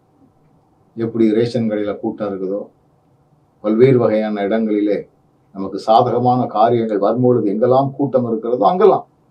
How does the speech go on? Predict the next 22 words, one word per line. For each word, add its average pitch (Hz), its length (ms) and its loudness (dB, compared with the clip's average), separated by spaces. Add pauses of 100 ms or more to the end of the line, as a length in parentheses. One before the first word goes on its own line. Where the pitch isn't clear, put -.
(1300)
நெருக்கி 147 340 4
கொண்டு 143 260 6
ஓடுவதை 110 480 4
போல, 98 500 -2
இயேசு 185 320 4
கிறிஸ்துவுக்கு 143 540 0
பின்னால 110 320 0
வந்தவர்களும் 95 560 -4
நெருக்கி 180 460 4
கொண்டு, 127 360 2
அவரை 110 340 -4
தொடணும் 226 440 6
அப்படிங்கிற 165 300 6
நோக்கத்துல, 117 480 -2 (1000)
ஆண்டவரோ 107 640 2 (580)
ஒரு 104 160 -4
படவை 117 460 2
ஆயத்தம் 110 500 -2
பண்ண 92 180 -6
வேண்டும் 85 320 -10
என்று 76 180 -18
சொன்னார். - 400 -20